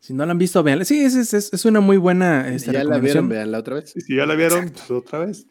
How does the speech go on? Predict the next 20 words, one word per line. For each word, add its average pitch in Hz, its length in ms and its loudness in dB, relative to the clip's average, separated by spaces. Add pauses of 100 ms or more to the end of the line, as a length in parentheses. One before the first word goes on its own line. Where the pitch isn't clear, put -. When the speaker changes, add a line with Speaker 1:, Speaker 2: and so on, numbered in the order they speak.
Speaker 3:
No - 80 -20
pasa 139 200 -6
nada. 175 300 -10 (260)
Speaker 1:
No 147 120 0
hace 156 220 2
daño. 139 360 2 (460)
Aquí 143 260 0
Speaker 2:
Sí, 143 60 4
Speaker 1:
está, 131 180 0
Speaker 2:
la 123 60 2
Speaker 1:
dice. 135 240 2
Speaker 2:
uno, - 120 -10
solo 151 220 0
la - 80 6
Speaker 1:
El, 170 220 6
Speaker 2:
uno. - 80 -4 (480)
Speaker 1:
oye, 147 240 8
el 143 100 4
meme 165 260 4
dice: 143 360 2